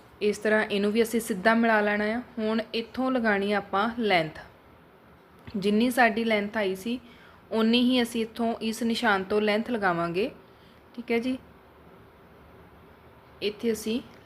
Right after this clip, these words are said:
ਲੈਂਥ ਦਾ ਨਿਸ਼ਾਨ ਲਗਾ ਲੈਣਾ, ਇਸ ਸਾਈਡ ਤੋਂ ਵੀ ਥੋੜ੍ਹਾ ਲਗਾ ਲੈਣਾ ਤਾਂ ਕਿ ਸਾਡੀ ਲਾਈਨ ਜਿਹੜੀ ਉਹ ਬਾਅਦ ਵਿੱਚ ਸਿੱਧੀ ਹੋਵੇ,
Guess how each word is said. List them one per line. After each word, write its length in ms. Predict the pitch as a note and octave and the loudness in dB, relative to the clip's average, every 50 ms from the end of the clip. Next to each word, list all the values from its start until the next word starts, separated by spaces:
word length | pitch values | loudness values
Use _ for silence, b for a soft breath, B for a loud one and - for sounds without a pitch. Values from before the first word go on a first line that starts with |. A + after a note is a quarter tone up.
| - | -6
ਲੈਂਥ 320 | A3 G3+ F#3+ F#3 F#3 F#3 F#3+ | -2 0 0 0 -2 -2 -2
ਦਾ 120 | F#3 F#3+ | -2 -2
ਨਿਸ਼ਾਨ 360 | F#3+ G3+ G3+ - A3 G3+ G3+ | -2 -2 -2 0 0 0 0
ਲਗਾ 180 | G3+ G3+ G#3+ G3+ | 0 -2 -2 -2
ਲੈਣਾ, 260 | G3+ G#3 G#3 A3 A#3 A#3 - - | 0 0 0 -2 -4 -4 -4 -2
ਇਸ 240 | G3+ G#3 G#3+ G#3 | 0 0 0 0
ਸਾਈਡ 200 | - A#3+ A3+ A3+ | 0 0 0 0
ਤੋਂ 160 | A3+ - A3+ A3+ | 0 -2 -2 0
ਵੀ 120 | A3 A#3 | 0 -2
ਥੋੜ੍ਹਾ 220 | A3+ A#3+ A#3 A#3 | 0 2 2 2
ਲਗਾ 260 | A#3 A#3 A3+ A#3 A3 G#3+ | 2 2 2 2 2 4
ਲੈਣਾ 260 | G#3+ G#3+ G#3+ A3 A3+ B3 | 2 2 0 -2 -4 -4
ਤਾਂ 200 | - A#3+ G#3 G3+ | -4 -6 -6 -6
ਕਿ 120 | - G3+ | -8 -8
ਸਾਡੀ 280 | G3+ - G3+ G3 G3+ G3+ | -4 -2 -2 -2 0 0
ਲਾਈਨ 340 | G3+ G3 F3+ F3+ F#3 F#3+ | 2 2 2 2 0 -2
ਜਿਹੜੀ 300 | F#3+ G3+ G3 G3 G3 G#3 G#3+ | -2 0 0 0 0 0 0
ਉਹ 100 | G#3 G#3 | 0 0
ਬਾਅਦ 220 | G3 G3 F#3 F#3 | 2 0 0 0
ਵਿੱਚ 120 | G3 G3 - | -2 -6 -6
ਸਿੱਧੀ 400 | - - G3 E3 D#3+ D#3+ G3+ A3 | -6 -8 -8 -8 -6 -4 0 0
ਹੋਵੇ, 260 | A#3 A3 F#3+ F#3+ B3 | 2 2 2 2 0